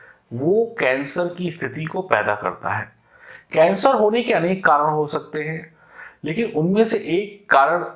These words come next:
यह भी है जो मैं आपको बताने वाला हूँ। घर की रोटी का स्वाद हम सभी लेते हैं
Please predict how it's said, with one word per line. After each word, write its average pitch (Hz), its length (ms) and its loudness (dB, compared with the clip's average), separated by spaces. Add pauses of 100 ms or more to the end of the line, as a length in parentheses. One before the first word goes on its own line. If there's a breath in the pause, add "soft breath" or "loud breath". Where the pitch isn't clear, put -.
यह 139 260 0
भी 170 180 -2
है 165 100 0
जो 143 140 -2
मैं 127 140 2
आपको 127 180 -2
बताने 120 340 0
वाला 131 240 0
हूँ। 143 260 -4 (340 loud breath)
घर 220 280 2
की 247 240 -6
रोटी 165 380 -2
का 247 160 0
स्वाद 202 380 2
हम 185 220 -4
सभी 156 300 -6
लेते 151 280 -4
हैं 156 320 -8